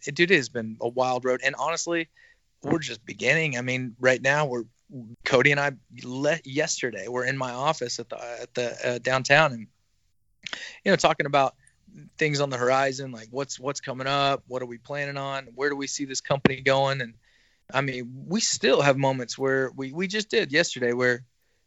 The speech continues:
you know, we look at each other and we're like, "Remember whenever we made, like,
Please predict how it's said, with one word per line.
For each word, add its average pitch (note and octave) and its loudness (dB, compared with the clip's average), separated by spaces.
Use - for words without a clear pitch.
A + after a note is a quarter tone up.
you C#3+ 0
know, D3 4
we C#3+ 4
look E3 6
at D#3 4
each C#3 0
other C#3+ 4
and C#3 -2
we're C3 0
like, A2+ -2
"Remember G3 -6
whenever G3 2
we C#3 2
made, C#3 4
like, B2 -2